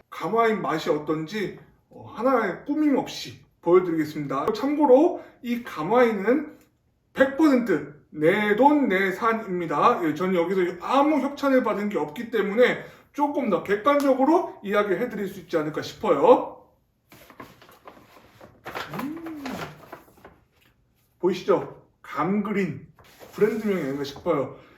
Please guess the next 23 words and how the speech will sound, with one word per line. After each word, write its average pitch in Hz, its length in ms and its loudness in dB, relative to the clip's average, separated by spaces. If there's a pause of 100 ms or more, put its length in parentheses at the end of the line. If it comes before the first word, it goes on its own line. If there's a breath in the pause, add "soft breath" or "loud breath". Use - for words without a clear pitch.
이곳에는 214 720 -2
네 147 160 0
가지 269 360 0
정도의 185 400 -2
와인이 147 320 -6
있었는데 151 680 -2 (260 loud breath)
저는 160 240 -4
이 147 100 -6
스페셜 302 600 -2
와인을 147 480 -2
하나 135 160 -8
사왔어요. 156 720 -2 (380 loud breath)
예, 165 100 2
이거는 208 440 0
개인적인 226 480 -2
취향입니다. 202 720 -2 (360 loud breath)
예, 160 100 -4
저는 196 300 -4
단 240 400 -2
와인을 180 440 -2
별로 156 200 -6
좋아하지 151 440 -2
않거든요. 127 640 -6